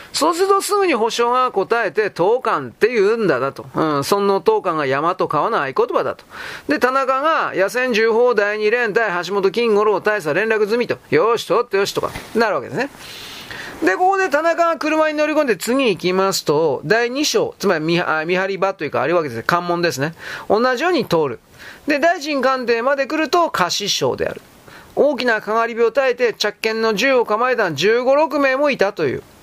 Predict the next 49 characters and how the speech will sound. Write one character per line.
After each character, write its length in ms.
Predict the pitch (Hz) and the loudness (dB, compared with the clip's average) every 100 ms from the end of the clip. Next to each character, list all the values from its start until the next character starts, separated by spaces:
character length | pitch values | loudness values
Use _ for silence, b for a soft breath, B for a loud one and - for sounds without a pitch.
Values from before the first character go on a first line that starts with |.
| B B - | B B -4
ま 80 | 175 | -2
あ、 20 | |
荘 240 | - 196 | 0 0
厳 160 | 208 208 | 2 0
な 140 | 208 | 0
も 100 | 220 | 0
ん 60 | 269 | 0
で 80 | 185 | 0
あ 40 | |
る 60 | 110 - - - - - - - - - B B B - | -2 -12 -20 -20 -20 -20 -20 -20 -20 -20 B B B -2
と。 80 | |
で、 360 | 269 370 381 370 | 0 2 2 2
同 340 | 247 277 302 | 2 2 2
じ 80 | 285 | 0
よ 120 | 349 | -2
う 20 | 349 | 0
に 80 | |
で 100 | 220 | 0
す 160 | 185 233 | 0 0
ね、 80 | 196 | 0
尊 340 | - 214 220 | 0 0 2
王 180 | 220 226 | 2 0
当 240 | - 262 254 | 0 0 2
館 220 | 202 165 | 0 0
と 80 | 151 | 0
か 80 | |
っ 40 | 143 | 0
て 80 | 151 | 0
や 60 | |
る 60 | 151 | -2
と 80 | 131 | 0
で 40 | |
す 60 | 147 | 0
ね、 140 | 180 | 2
「そ 80 | 147 | 2
れ 80 | 175 | 2
は 100 | 170 | 2
遠 120 | 220 | 2
路 160 | 208 160 | 0 2
ご 160 | 170 | 0
苦 100 | 190 | 0
労 100 | 277 | 0
で 120 | 190 143 | 0 0
ご 200 | 170 196 | 0 2
ざ 220 | 247 190 | 2 0
る。 100 | 123 | -4
容 240 | 135 185 208 | 0 0 2
赦 180 | 190 | 0
の 500 | 196 202 208 208 147 | 0 2 4 2 0